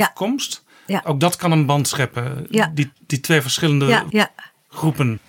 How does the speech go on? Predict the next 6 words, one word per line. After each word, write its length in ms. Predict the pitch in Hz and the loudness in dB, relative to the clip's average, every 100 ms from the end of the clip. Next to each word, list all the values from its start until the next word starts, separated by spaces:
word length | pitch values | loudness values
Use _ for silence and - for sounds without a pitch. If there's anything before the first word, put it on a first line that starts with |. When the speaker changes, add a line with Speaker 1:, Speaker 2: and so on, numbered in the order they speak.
| - | -6
Speaker 2:
Ja. 200 | 240 - _ _ _ _ - - _ - - _ - | -2 -2 _ _ _ _ -20 -20 _ -20 -20 _ -14
Ik 140 | 180 | -2
was 320 | 247 233 - | 0 2 2
afgelopen 560 | 226 220 - 220 214 - | 0 -4 -2 -2 -4 -8
vrijdag, 800 | - 220 226 208 208 - - - | -4 -2 -2 -2 -4 -4 -6 -4
eh, 480 | 185 180 180 185 | -4 -4 -4 -4